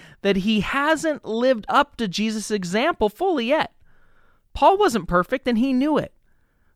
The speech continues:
But forgetting what was behind and straining toward what was ahead, he continued his wholehearted, whole life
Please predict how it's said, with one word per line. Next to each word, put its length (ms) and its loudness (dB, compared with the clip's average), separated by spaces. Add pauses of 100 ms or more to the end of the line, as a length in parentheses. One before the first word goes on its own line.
But 300 0
forgetting 800 0
what 200 -2
was 180 -2
behind 600 0
and 160 -2
straining 680 -2
toward 420 0
what 160 -2
was 160 -2
ahead, 340 0 (240)
he 160 -2
continued 540 -2
his 240 -2
wholehearted, 1120 2 (200)
whole 540 4
life 540 0